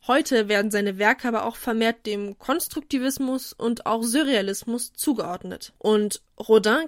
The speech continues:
kennt man vor allem für seine prägnanten Skulpturen wie Le Penseur, also dem Denker. Und beide Künstler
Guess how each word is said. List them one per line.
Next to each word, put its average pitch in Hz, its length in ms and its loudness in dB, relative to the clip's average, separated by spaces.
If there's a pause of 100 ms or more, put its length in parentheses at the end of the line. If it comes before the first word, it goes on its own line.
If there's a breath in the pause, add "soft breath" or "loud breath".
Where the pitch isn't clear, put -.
kennt 240 220 0
man 226 160 0
vor - 180 -6
allem 240 260 2
für 254 140 -6
seine 208 220 0
prägnanten 233 500 -2
Skulpturen 233 800 -2
wie 202 400 -4
Le 202 220 2
Penseur, 208 680 0
also 190 400 -4 (240)
dem 214 160 2
Denker. 202 380 -2 (240)
Und 196 340 -4
beide 330 260 2
Künstler 262 600 -2